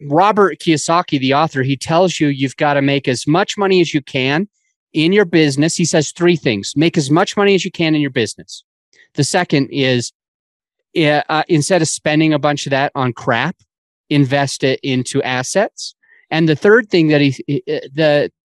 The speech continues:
uh, the third thing that he really says is invest in assets. So it's basically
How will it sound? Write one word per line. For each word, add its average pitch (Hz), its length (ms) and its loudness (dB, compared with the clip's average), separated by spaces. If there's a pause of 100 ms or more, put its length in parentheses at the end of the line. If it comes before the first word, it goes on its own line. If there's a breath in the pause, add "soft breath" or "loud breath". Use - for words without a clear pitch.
(100)
uh, 151 80 -4 (200)
the 147 120 0
third 220 300 2
thing 160 200 2
that 143 100 2
he 139 80 0
really 139 240 2
says 135 320 -2
is 117 200 -8
invest 131 460 -4
in 123 80 -2
assets. 110 420 -6
So 156 120 0
it's 151 120 -2
basically 160 480 0